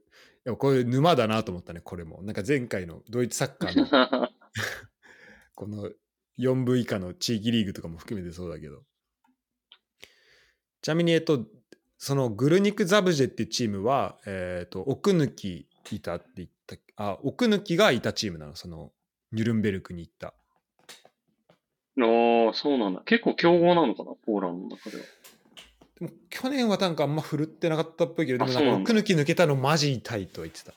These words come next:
Speaker 1: めちゃめちゃいい選手だったって。
Speaker 2: えー、嬉しいね。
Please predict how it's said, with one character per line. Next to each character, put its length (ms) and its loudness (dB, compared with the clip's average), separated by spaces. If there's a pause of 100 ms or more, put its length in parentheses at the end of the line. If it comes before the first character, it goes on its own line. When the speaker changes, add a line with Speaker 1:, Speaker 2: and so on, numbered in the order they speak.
Speaker 1:
め 160 -4
ち 120 -4
ゃ 40 2
め 100 2
ち 100 0
ゃ 20 4
い 100 2
い 60 -2
選 180 -6
手 120 -10
だ 60 -12
っ 80 -20
た 100 -20
っ 40 -20
て。 220 -20 (420)
Speaker 2:
え 60 2
ー、 540 6 (500)
嬉 260 2
し 200 2
い 40 2
ね。 140 -4